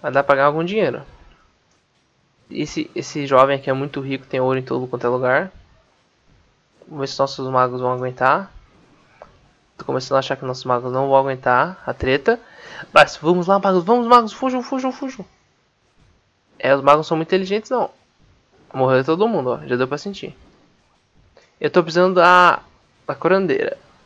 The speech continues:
Da, do anjinho lá. Ah, vai ser epic feio.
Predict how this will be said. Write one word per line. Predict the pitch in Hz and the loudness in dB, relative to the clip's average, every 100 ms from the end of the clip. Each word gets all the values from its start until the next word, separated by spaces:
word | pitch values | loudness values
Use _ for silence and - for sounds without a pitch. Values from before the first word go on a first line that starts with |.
| _ _ _ _ | _ _ _ _
Da, | - 127 131 - | -4 -2 -2 -4
do | 143 135 | -4 -4
anjinho | 135 - 127 131 | -4 -6 -6 -2
lá. | 123 135 - _ _ _ _ _ _ - | -4 -4 -18 _ _ _ _ _ _ 2
Ah, | 190 180 165 156 147 | 4 8 8 8 8
vai | 147 | 6
ser | - | 2
epic | 160 156 - | 0 0 -10
feio. | - 131 127 131 | -2 0 0 -2